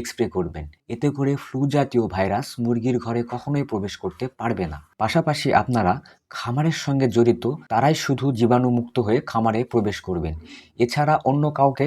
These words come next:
খামারে প্রবেশ করতে দিবেন না, কারণ ফ্লু জাতীয় ভাইরাসগুলো মানুষ বা পশু পাখির মাধ্যমেই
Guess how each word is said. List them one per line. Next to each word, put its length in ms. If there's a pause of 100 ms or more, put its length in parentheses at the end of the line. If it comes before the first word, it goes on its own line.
খামারে 400
প্রবেশ 360
করতে 340
দিবেন 300
না, 140 (100)
কারণ 220 (100)
ফ্লু 220
জাতীয় 400
ভাইরাসগুলো 600 (440)
মানুষ 380 (180)
বা 120 (100)
পশু 200
পাখির 340
মাধ্যমেই 480